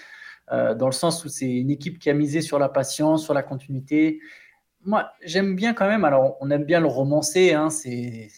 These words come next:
c'est pas toujours aussi simple. Notamment, je, je sais pas si tu te souviens, mais il y avait beaucoup de déclats comme quoi, ouais, les Nuggets, ils ont quand même réussi à refuser Jamal, à refuser, euh,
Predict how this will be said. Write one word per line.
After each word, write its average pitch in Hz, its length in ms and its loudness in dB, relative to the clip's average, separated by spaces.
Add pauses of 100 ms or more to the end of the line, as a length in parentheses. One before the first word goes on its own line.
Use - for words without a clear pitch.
(640)
c'est - 220 -8
pas 131 120 0
toujours 131 380 -6
aussi 135 220 -4
simple. 175 400 0
Notamment, 170 460 4
je, 127 460 -2 (300)
je 139 100 -6
sais 151 160 -4
pas 170 180 2
si 160 220 -6
tu 135 140 -16
te - 60 -18
souviens, 160 360 -2
mais 160 120 0
il 135 40 0
y 127 40 -2
avait 131 120 -2
beaucoup 147 320 -8
de 143 140 -4
déclats 139 420 0
comme 135 220 -6
quoi, 123 180 -8
ouais, 120 320 -4
les 120 140 -8
Nuggets, 117 300 -10
ils - 180 -8
ont 120 40 -10
quand 123 140 -8
même 127 80 -4
réussi 131 320 -4
à 127 80 2
refuser 131 460 -4
Jamal, 127 500 -4
à 123 240 0
refuser, 135 600 -6
euh, 131 140 -12